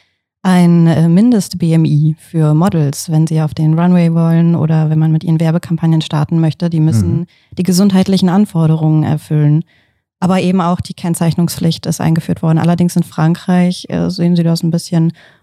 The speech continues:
Speaker 1: lockerer. Also da darf man, äh, Pickel und Zellulite <laughs> wegretuschieren. Das, das muss man nicht kennzeichnen, aber wenn signifikante Merkmale am Körper verändert werden, dann schon.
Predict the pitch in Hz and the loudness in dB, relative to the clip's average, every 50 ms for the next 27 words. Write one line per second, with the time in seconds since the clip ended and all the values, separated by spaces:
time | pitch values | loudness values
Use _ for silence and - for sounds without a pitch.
0 | _ _ 180 160 - 185 170 160 151 147 147 160 160 143 160 151 160 156 151 151 | _ _ -4 -2 -2 -2 -2 -2 -2 -2 0 -2 -2 0 0 -2 0 0 -2 -4
1 | 156 - 160 147 147 147 143 139 143 - 143 139 - - 151 - - 160 151 139 | -2 0 0 2 2 2 2 2 0 0 -2 -4 -4 -8 -8 -4 -2 0 0 2
2 | 139 139 - - 147 147 147 143 160 151 - 156 147 143 147 143 147 143 147 143 | 0 0 0 0 -2 -2 -2 -4 -6 -8 -6 -6 -4 -2 -2 -2 -4 -4 -4 -8
3 | 151 - - 180 175 - 190 180 - - 196 185 185 190 185 175 160 147 - - | -10 -6 -4 -6 -2 0 -2 -2 0 0 0 2 2 2 2 2 0 0 -2 -4
4 | 156 - 165 160 - 147 147 151 151 - - - 175 170 170 170 - 156 156 160 | -4 -4 -4 -2 0 2 2 2 0 0 -2 -2 0 0 0 0 0 0 -2 0
5 | - 175 165 165 156 - - 147 151 151 147 143 147 - - - - _ _ _ | 0 0 0 0 0 0 0 0 0 2 2 0 0 -2 -6 -16 -20 _ _ _
6 | _ _ _ _ - 160 147 147 156 147 151 151 147 151 151 151 151 139 - 156 | _ _ _ _ -6 -2 0 2 4 4 4 2 2 0 0 0 0 -2 -2 -6
7 | - - 143 143 139 - 151 139 139 139 - 151 147 143 147 143 147 151 - 165 | -4 0 0 0 0 0 0 0 0 0 -2 -2 -2 0 0 0 -2 -2 -4 -4
8 | - 160 156 - - 160 160 160 160 151 156 160 165 160 160 170 - - 180 165 | -6 -6 -6 -4 -2 -2 -2 -2 -2 -4 -2 0 0 0 0 0 -2 -2 -2 0
9 | 156 160 170 | 0 0 0